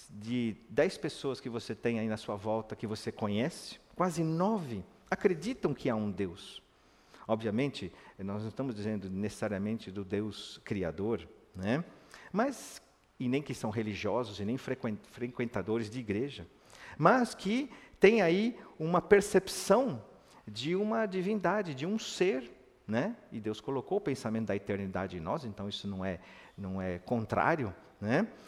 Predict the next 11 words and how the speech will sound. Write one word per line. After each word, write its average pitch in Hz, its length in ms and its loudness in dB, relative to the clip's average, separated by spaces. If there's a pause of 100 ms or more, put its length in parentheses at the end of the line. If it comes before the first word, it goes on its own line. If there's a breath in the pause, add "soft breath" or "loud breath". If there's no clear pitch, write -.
(500 loud breath)
<clears throat> 180 200 6
Provavelmente 113 600 2
a 107 40 0
maioria 104 400 2
não 104 160 -2
tem 117 200 4
nenhum, 127 400 2
nenhum 120 200 2
relacionamento 113 680 2
com 104 140 -4
Jesus, 98 580 -4